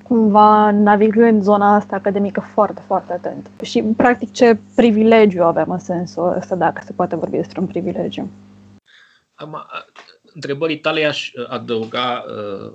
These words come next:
Speaker 2: un, uh, codicil, dacă vrei eu, un mic comentariu, și anume că, uh, da, Equinox a fost o revistă de studenți și în bună măsură pentru studenți, dar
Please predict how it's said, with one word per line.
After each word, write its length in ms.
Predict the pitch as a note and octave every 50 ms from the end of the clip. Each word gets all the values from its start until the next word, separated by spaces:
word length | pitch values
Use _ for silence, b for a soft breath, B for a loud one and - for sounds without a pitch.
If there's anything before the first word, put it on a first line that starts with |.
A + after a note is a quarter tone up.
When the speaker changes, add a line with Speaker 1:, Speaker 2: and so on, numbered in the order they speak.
| - - -
Speaker 2:
un, 180 | - - A2+ A2 G#2+ G2 - _ _ _ _ _ _ _ _
uh, 300 | _ F#2 G2 G2+ - - - F#2 F#2 F#2 _ _ _ _ _
codicil, 540 | - F#2 F2 F#2+ F#2 F#2 - - - G2+ F#2+
dacă 240 | F#2+ F#2 F2+ - G2 F#2+
vrei 120 | F#2+ G2
eu, 100 | G2+ G#2+ A#2 B B B B B B B B B B B B B B B B B -
un 60 | A2+
mic 140 | A2+ A#2+ A#2+
comentariu, 760 | - A#2 G#2 G#2 G2 G2 G2 A#2+ A#2 A#2 A2+ G2 A2 - - -
și 160 | - - B2
anume 320 | A#2 B2 C3 C3 B2+ A#2+
că, 400 | A#2 - - A#2+ A#2 A2+ A2 - -
uh, 180 | A#2 A2+ A2 A2
da, 460 | A#2+ C3 C#3+ D3+ C3+ B2 - - - - - _ _ _
Equinox 460 | - B2 A#2 - B2 A#2+ B2 B2 -
a 80 | B2+ A#2
fost 280 | A#2+ - D3 - -
o 160 | C3+ A#2+ A2+ A2+
revistă 380 | A2 G#2+ G#2+ A#2+ A2+ A#2 - A2
de 160 | G#2 A2+ A2
studenți 540 | G#2+ - - G#2+ G#2 A#2+ A#2+ B2 B2 A#2 -
și 80 | -
în 80 | G#2+ G#2+
bună 200 | G#2 A#2 A#2 A2+
măsură 340 | A2 G#2+ G2+ - C3 A#2 A2
pentru 300 | A2 - A#2+ A#2+ A#2+ A2+
studenți, 380 | - - A2+ A#2 A#2 A2+ A2+
dar 340 | A#2+ A#2 A2+ A2 - - -